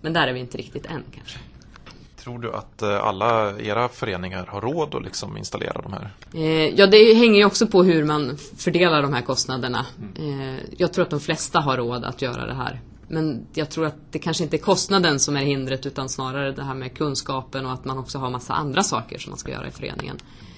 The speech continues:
Speaker 1: Eh, så att det handlar om att prioritera också.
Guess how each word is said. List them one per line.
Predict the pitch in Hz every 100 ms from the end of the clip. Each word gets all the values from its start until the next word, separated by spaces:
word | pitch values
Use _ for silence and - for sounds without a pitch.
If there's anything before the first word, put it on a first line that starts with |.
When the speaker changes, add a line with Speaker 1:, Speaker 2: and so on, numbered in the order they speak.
| - - - - -
Speaker 1:
Eh, | 147 139 135
så | -
att | 147
det |
handlar | 151 131
om | 131
att | 131
prioritera | 127 131 127 139 135 - - -
också. | - - -